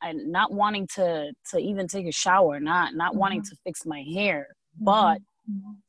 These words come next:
Speaker 1: I was always trying to push myself
Speaker 2: Mm-hmm.
Speaker 1: to go out and be with people. And even though I was around people, inside, I just didn't feel good. I didn't feel like myself. So I think I, I realized I was going through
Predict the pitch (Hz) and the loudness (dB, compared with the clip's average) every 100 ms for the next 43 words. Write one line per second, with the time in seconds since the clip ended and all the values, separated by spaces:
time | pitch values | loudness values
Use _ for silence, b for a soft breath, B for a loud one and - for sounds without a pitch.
0 | _ - 185 190 170 208 220 196 - - | _ -6 -4 -4 -4 -4 -4 -6 -10 -14
1 | - 208 208 214 185 165 156 147 - 202 | -8 -4 -2 -4 -6 -4 -6 -6 -8 -10
2 | - - 254 254 - 175 151 143 - 156 | -12 -2 0 0 -4 -8 -8 -10 -10 -8
3 | 147 143 - _ _ _ _ _ 208 196 | -6 -8 -14 _ _ _ _ _ -6 -4
4 | 202 220 202 190 180 175 - 147 202 208 | 0 2 2 2 0 -4 -8 0 4 4
5 | - 196 180 151 - 170 151 151 143 226 | 4 6 6 2 -2 -2 -2 -4 0 2
6 | 220 180 - 180 160 - - 160 196 196 | 4 0 -4 -10 -8 -6 -4 0 2 4
7 | 190 185 175 170 156 160 180 190 160 147 | 6 8 8 6 4 4 4 0 -6 -8
8 | - 147 135 b b b b _ 208 196 | -6 -8 -8 b b b b _ 0 2
9 | 160 - 220 226 190 160 147 - _ - | 2 2 4 6 6 4 -2 -10 _ -8
10 | 165 160 185 - 190 175 151 - 190 180 | -8 -6 -10 -6 -4 -4 -8 -4 0 0
11 | 143 151 160 185 185 - 208 180 139 143 | -4 -4 0 0 0 0 0 0 -4 -10
12 | 131 - 139 - 175 156 147 - 185 240 | -10 -10 -8 0 2 4 2 2 2 4
13 | 294 285 - - 180 170 185 202 185 170 | 4 4 0 0 0 2 2 4 2 0
14 | 170 160 175 170 - | -2 -4 -8 -10 -14